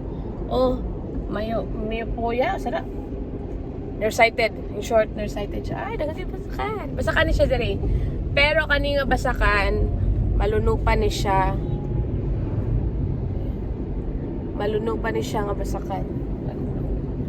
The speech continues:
So, kasagana, mga basakan karon, ginabutangan nila gasoline station. Oh, may nagmotor. Ayan.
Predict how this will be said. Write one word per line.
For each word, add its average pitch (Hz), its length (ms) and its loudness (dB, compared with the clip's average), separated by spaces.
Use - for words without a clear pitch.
So, 247 160 0
kasagana, 240 480 4
mga 226 160 2
basakan 226 400 2
karon, 214 400 2
ginabutangan 202 640 0
nila 202 240 0
gasoline 196 480 4
station. 202 640 4
Oh, - 640 4
may - 80 2
nagmotor. 254 720 0
Ayan. - 320 2